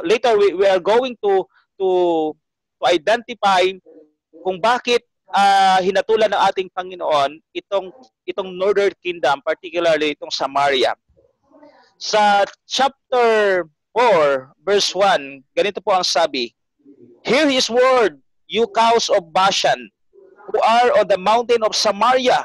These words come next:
who oppress the poor, who crush the needy, who says to your husband, 'Bring wine, let us drink.'" So in this verse po, mga kapatid,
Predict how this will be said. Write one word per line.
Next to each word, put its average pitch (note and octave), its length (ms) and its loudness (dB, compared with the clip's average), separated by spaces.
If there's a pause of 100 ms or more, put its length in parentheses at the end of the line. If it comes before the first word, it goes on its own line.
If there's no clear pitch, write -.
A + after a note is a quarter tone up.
(140)
who G3+ 160 0
oppress B3 560 -2
the F3+ 220 0 (180)
poor, A3 400 2 (320)
who A3 160 2
crush A#3+ 400 0
the G3 100 0
needy, F#3+ 640 -4 (400)
who G3 80 2
says A#3+ 320 0
to A3 100 -4
your G3+ 220 2
husband, F#3 640 -2
'Bring G#3 320 -4
wine, F3+ 400 0 (400)
let F3+ 240 0
us - 180 -4 (120)
drink.'" E3 200 0 (400)
So A#3+ 160 0
in A#3 160 0
this D4+ 320 -2 (400)
verse C4 240 2
po, A#3+ 160 -2
mga G#3+ 280 0
kapatid, E3 440 -4